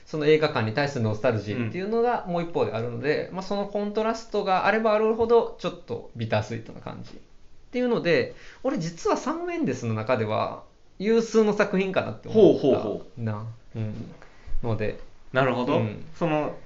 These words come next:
Speaker 2: テーマ的にはほら、その、やっぱ映画館へのノスタルジーって傷結構こう、
Speaker 1: 警戒するよ、
Speaker 2: うん、
Speaker 1: めちゃくちゃ。
Speaker 2: やんな。
Speaker 1: うん、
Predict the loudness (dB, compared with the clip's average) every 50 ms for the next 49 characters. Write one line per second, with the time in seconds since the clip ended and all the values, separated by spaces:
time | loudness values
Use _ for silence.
0 | -2 2 2 4 4 4 4 4 2 0 0 0 0 0 0 0 -2 -2 -2 -4
1 | -6 -8 -12 -10 -6 -6 -4 -4 -4 -6 -8 -10 -12 -12 -10 -8 -6 -4 0 2
2 | 2 4 4 2 0 0 2 0 0 0 -2 -6 -8 -8 -6 -6 -4 -4 -4 -4
3 | -4 -4 -4 -4 -2 -2 -2 -4 -6 -10 -12 -12 -12 -12 -8 -6 -6 -4 -4 -4
4 | -4 -4 -6 -6 -6 -10 -12 -12 -12 -12 -12 -12 -12 -12 -14 -16 -6 -2 0 4
5 | 6 6 6 6 4 2 2 2 2 4 4 4 4 4 4 4 4 2 2 2
6 | 2 2 2 0 -2 -4 -4 -4 -4 -2 -4 -4 -6 -12 -14 -16